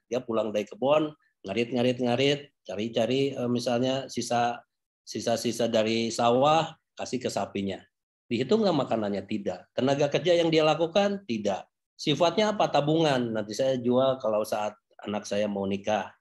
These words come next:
Nanti jual kalau misalnya anak saya mau masuk tel U misalnya, kan gitu. Seperti itu saja. Jadi basicnya bukan komoditas untuk penghasil daging, tapi sebagai security, social security.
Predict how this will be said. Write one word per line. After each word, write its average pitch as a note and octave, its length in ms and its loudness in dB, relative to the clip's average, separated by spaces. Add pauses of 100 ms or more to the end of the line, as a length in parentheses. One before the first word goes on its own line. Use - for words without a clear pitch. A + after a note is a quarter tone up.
(420)
Nanti G#2 220 -2
jual A#2+ 340 2
kalau G#2+ 160 0
misalnya G#2+ 400 -4
anak G#2 80 -6
saya A2+ 240 0
mau G2+ 240 -2
masuk G2 540 -4
tel G#2 240 2
U A#2+ 260 4
misalnya, F#2 460 -6
kan D3+ 100 0
gitu. G#2+ 400 -2 (420)
Seperti F3+ 480 4
itu G3 80 6
saja. E3+ 400 4
Jadi F3 320 0
basicnya D#3 400 4
bukan F3 400 0
komoditas B2+ 960 0
untuk A#2 480 -4
penghasil B2+ 380 0
daging, D#3+ 420 0 (320)
tapi C#3 240 0
sebagai C3 560 0
security, A#2+ 640 -2
social C3 400 2
security. D3+ 800 0